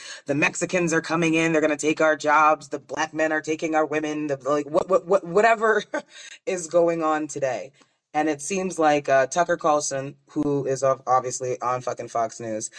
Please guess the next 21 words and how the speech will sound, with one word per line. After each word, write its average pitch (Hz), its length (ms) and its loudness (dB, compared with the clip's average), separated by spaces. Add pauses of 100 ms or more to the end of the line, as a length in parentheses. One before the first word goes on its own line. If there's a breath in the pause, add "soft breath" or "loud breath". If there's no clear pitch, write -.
(240 loud breath)
And 294 160 2
usually 370 460 0
I 214 60 -2
wouldn't 285 260 -2
even 269 180 -2
give 151 160 -2
a 170 60 0
fuck. - 360 -14 (1000 loud breath)
Usually 302 420 2
I 185 80 2
wouldn't 180 280 -4
even 165 180 -4
give 147 140 -4
a 156 60 -4
fuck, 123 260 -8
but 156 140 -2
I'm 190 180 2
s-, - 160 -6
hearing 214 380 2
his 190 260 0
rhetoric, 165 600 2